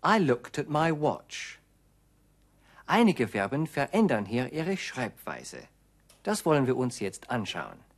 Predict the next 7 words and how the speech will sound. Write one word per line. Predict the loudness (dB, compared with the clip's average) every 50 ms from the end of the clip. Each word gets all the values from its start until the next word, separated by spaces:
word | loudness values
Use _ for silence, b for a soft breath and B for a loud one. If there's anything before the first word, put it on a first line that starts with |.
| _ _ _ _ _ _ _ _ _ _ _ _ _ _ _ _ _ _ _ _ _ _ _ _ _ 2
To | 2 2 2 2 4
hurry, | 4 4 4 4 0 -4 -12 -18 _ _ _ _ _ _ _ _ _ _
sich | -8 -6 -4 -4 -2 -2
beeilen. | -2 2 4 4 4 4 2 -2 -4 -8 -14 -20 -20 _ _ _ _ _ _ _ _ _ _ _ _ _ _ -4 2
Hurried. | 4 4 4 4 2 0 -4 -10 -14 -20 _ _ _ _ _ _ _ _ _ _ _ _ _ _ _ _ _ _ _ _ _ _ _ _ _ _ _ _ _
To | -2 -2
try, | -2 2 4 6 6 6 4 2 -2 -8 -14 -20